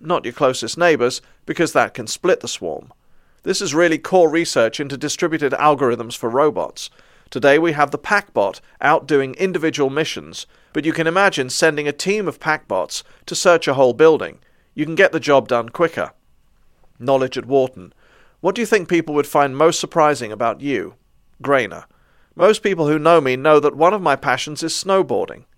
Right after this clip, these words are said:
and I play ice hockey, scuba dive, and windsurf. But what they would find surprising is that I just love gardening.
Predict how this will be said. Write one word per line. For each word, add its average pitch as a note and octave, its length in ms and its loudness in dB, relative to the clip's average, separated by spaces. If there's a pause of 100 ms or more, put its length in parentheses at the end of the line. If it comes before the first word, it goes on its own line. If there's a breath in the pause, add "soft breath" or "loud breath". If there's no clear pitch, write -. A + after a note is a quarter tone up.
(220)
and C#3+ 100 2
I B2+ 80 4
play B2+ 240 2
ice B2 320 -2
hockey, D3+ 380 -2
scuba B2+ 420 -4
dive, C#3 320 0
and D#3+ 160 -8
windsurf. E3 640 -4 (800)
But B2+ 80 -4
what E3+ 200 2
they A3+ 80 4
would F#3+ 160 0
find D#3 260 -2
surprising D3 560 2
is B2+ 200 -4
that D3 120 -2
I D#3 120 0
just E3+ 240 -8
love D3 320 2
gardening. C#3 540 0